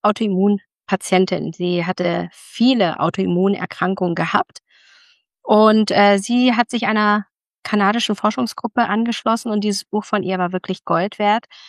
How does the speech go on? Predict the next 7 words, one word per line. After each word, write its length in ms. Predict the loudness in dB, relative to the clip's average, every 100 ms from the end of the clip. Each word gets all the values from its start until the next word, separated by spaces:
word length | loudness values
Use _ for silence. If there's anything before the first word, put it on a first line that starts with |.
| -18
Sie 200 | 0 2
hat, 240 | 4 0 -4
ähm, 480 | -2 2 2 0 -2
auch, 460 | -2 0 0 -4 -18 _ _ _
ähm, 340 | -4 -2 -2 -4
die 440 | -4 -4 -4 -4 -8 _ _ _
Paleo-Autoimmun-Protokoll-Ernährungsweise 3000 | -2 2 2 0 0 -4 -4 -6 -2 0 2 0 -2 -4 _ -6 -4 -4 0 0 2 0 -2 -2 -4 -2 0 0 0 -4 -4